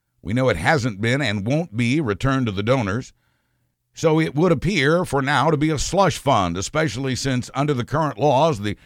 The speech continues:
Trump Inauguration Committee isn't required to say how much is left or how it'll be spent. So whether it's a membership at Mar-a-Lago or the purchase of one of Trump's properties or donating to his inauguration,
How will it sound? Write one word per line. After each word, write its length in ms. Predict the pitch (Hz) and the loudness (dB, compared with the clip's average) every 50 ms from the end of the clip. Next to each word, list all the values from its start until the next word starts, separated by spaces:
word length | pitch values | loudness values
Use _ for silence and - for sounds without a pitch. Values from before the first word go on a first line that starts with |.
| _ _ _ | _ _ _
Trump 280 | - 143 160 160 135 143 | -2 -2 0 0 0 0
Inauguration 640 | 131 135 139 139 127 123 131 139 143 117 110 120 | 0 2 2 2 2 2 2 2 2 0 -2 -2
Committee 380 | 104 120 123 127 127 127 123 123 | -2 0 0 2 2 0 0 0
isn't 280 | 131 151 143 127 170 170 | 0 -2 -2 -2 -2 -4
required 440 | 135 135 - - 127 127 135 143 131 | -4 -4 0 0 2 2 2 2 0
to 80 | 131 | -2
say 240 | - - 127 120 110 | -2 0 0 0 0
how 180 | 78 110 170 190 | 2 2 2 2
much 260 | 160 131 120 - - | 2 0 0 -2 -4
is 160 | 113 90 80 | -6 -6 -2
left 440 | 113 139 165 180 180 - - - - - _ _ _ _ _ _ _ - | 0 2 2 2 0 -2 -6 -12 -20 -20 _ _ _ _ _ _ _ -2
or 140 | 87 104 90 | 0 2 2
how 220 | 107 147 139 104 | 4 4 4 2
it'll 120 | 98 107 113 | 2 0 2
be 140 | 110 120 113 | 2 0 0
spent. 460 | - - 131 127 107 87 78 - - _ _ _ _ _ _ _ _ _ _ _ _ _ _ _ _ _ _ _ | 0 2 2 4 4 2 0 -4 -10 _ _ _ _ _ _ _ _ _ _ _ _ _ _ _ _ _ _ _
So 140 | - - 98 | -10 -6 -2
whether 260 | 101 127 139 147 139 | 0 2 4 4 4
it's 140 | 123 120 - | 2 2 2
a 60 | - | 2
membership 520 | 107 117 143 160 147 147 127 - 143 120 101 | 2 4 4 4 2 0 0 0 0 0 0
at 80 | 123 | -4
Mar-a-Lago 760 | 104 107 127 131 120 110 113 135 156 160 156 143 147 143 143 | -2 0 0 2 2 2 2 4 4 4 4 6 4 4 4
or 160 | 131 110 104 | 4 2 2
the 120 | 98 107 - | 0 -2 -4
purchase 400 | - - 170 151 - 160 147 - | 0 0 0 0 0 -2 -2 0
of 120 | 123 101 | 0 2
one 140 | 113 127 123 | 2 2 2
of 80 | 110 98 | 0 0
Trump's 300 | - 135 123 110 - - | 0 0 0 0 -2 -2
properties 520 | - 139 147 147 - 147 131 135 143 120 | 0 0 2 2 2 0 -2 -2 0 0
or 140 | 123 104 101 | 0 0 2
donating 500 | 104 131 147 160 156 143 139 131 123 110 | 2 4 4 4 4 4 4 2 0 0
to 100 | 110 117 | 0 0
his 120 | 107 98 101 | 0 0 0
inauguration, 800 | 104 98 104 110 107 104 117 151 165 160 139 - 147 139 131 | 0 2 0 2 2 2 4 6 6 6 4 2 0 -2 -2